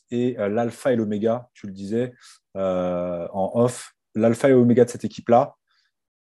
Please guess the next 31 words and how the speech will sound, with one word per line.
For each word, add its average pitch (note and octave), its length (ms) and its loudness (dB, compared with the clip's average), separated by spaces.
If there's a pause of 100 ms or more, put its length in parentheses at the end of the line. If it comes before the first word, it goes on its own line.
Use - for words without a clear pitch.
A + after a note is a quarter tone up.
(640)
Mais A2 160 0
Monaco B2 340 0
aujourd'hui, B2+ 760 -2 (180)
de G#2 320 -4
par C3+ 240 0
le A#2+ 80 -2
caractère B2 760 -2 (120)
et, A#2 260 -4
euh, F#2+ 300 -4 (160)
et G#2 260 -8
les G2+ 300 -6
histoires A2 300 0
autour G#2 320 -2
de, G2+ 240 -2
de F#2+ 160 -8
Mike G2+ 300 -2
James, B2 260 -2 (680)
euh, G2 200 -2
des G#2+ 160 -4
performances, A2 500 -6
à G#2+ 60 -4
des G#2+ 80 -4
performances A#2 420 -6
en A2+ 60 -6
dents G#2 100 -6
de G2+ 60 -8
scie, - 280 -8 (1000)
le A#2 140 2
changement A2+ 360 2
de G2+ 60 -4
coach, - 520 2